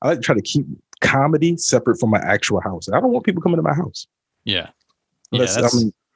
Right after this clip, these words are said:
Speaker 1: <laughs> I don't
Speaker 2: You don't have to
Speaker 1: want
Speaker 2: know your address.
Speaker 1: Yeah, yeah. Like, I mean, it's Googleable. You know, it's in the Google, uh, 'cause I ain't figure out how to take it down. But, I mean,
Speaker 2: There's a
Speaker 1: I don't
Speaker 2: couple
Speaker 1: want
Speaker 2: websites where you can find people's information for free.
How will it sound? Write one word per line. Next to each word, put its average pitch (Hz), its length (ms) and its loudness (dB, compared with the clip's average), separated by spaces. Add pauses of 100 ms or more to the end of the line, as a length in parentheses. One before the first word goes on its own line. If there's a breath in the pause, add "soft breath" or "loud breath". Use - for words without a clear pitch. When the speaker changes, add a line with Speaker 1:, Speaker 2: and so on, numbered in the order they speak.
(220)
Speaker 1:
<laughs> 196 760 0 (1400 loud breath)
I 139 60 0
don't 160 100 2
Speaker 2:
You 127 60 4
don't 139 100 4
have 123 80 2
to - 60 0
Speaker 1:
want 110 40 2
Speaker 2:
know 110 120 0
your 92 140 -6
address. 95 640 -4 (400)
Speaker 1:
Yeah, 302 120 6
yeah. 156 220 2 (100)
Like, 156 320 -2 (520)
I 208 40 2
mean, 175 240 2
it's 160 120 0
Googleable. 113 440 0 (280)
You 135 80 2
know, 123 100 4
it's 143 100 0
in 113 100 2
the 85 60 2
Google, 139 460 0 (340)
uh, 87 100 0
'cause 98 180 0
I 110 60 4
ain't 101 120 0
figure 107 120 2
out 104 40 4
how 98 40 4
to - 120 -2
take 92 40 0
it 95 80 -2
down. 107 220 0
But, 92 260 0
I 135 40 0
mean, 113 420 0 (400)
Speaker 2:
There's 175 160 0
a 185 40 2
Speaker 1:
I - 20 2
don't 202 40 2
Speaker 2:
couple 143 200 -2
Speaker 1:
want 117 160 2
Speaker 2:
websites 101 280 -2
where 95 80 -4
you 95 60 -2
can 90 100 -6
find 90 400 -4
people's 98 260 -4
information 87 480 -6
for 82 120 -16
free. 82 380 -2